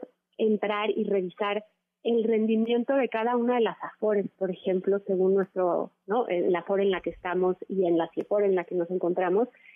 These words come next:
y ver cuál es la mejor, y a lo mejor cambiarnos, ¿no? A la que más rendimiento nos esté dando. Pues también tenemos enfrente esa capacidad de, eh, de encontrar respuesta a las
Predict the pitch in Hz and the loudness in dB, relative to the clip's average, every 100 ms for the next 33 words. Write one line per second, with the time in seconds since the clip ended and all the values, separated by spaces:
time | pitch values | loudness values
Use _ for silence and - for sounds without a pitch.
0 | - - 240 262 269 269 294 294 208 185 | -18 -2 0 2 0 0 0 0 0 0
1 | - 226 220 202 208 190 196 226 233 _ | 0 0 0 0 0 2 2 0 -4 _
2 | - 190 202 220 226 220 180 180 220 277 | -8 0 2 2 0 -2 -2 0 0 0
3 | 175 - 196 214 220 233 202 202 196 208 | -2 0 0 2 2 2 2 2 0 0
4 | 196 - - 190 190 190 175 - _ _ | 0 -2 -4 -2 0 0 -2 -6 _ _
5 | _ _ - 240 254 240 254 262 262 277 | _ _ -10 -6 0 2 4 4 2 2
6 | 269 - 226 226 240 233 202 220 208 208 | 0 0 2 2 2 0 -2 0 0 0
7 | 226 226 196 196 185 196 190 190 196 196 | -2 -4 -6 -6 -2 0 2 0 0 0
8 | 196 202 - 202 202 190 190 190 _ _ | 2 2 0 -2 0 0 0 -4 _ _
9 | _ _ _ _ _ _ - - _ _ | _ _ _ _ _ _ -18 -18 _ _
10 | - 233 - 220 - - - - 196 196 | -6 -4 -2 -4 -6 -14 -8 -4 -2 0
11 | 202 214 214 233 247 262 254 - 226 208 | 0 0 0 0 -2 -2 -4 -2 -2 0
12 | 214 208 | -2 -4